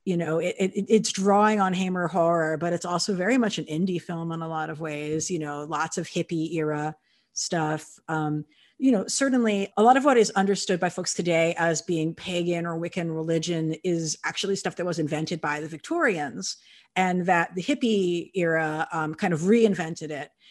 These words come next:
And so, uh, a lot of the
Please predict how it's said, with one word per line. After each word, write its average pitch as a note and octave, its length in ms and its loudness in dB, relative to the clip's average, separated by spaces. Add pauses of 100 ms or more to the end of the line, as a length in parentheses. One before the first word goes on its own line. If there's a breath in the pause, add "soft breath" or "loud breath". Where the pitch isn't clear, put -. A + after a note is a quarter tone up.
(260 soft breath)
And E3+ 180 0
so, E3 720 2
uh, D#3 380 -4 (520)
a F#3 60 4
lot F3 160 6
of E3 120 -2
the D#3+ 320 2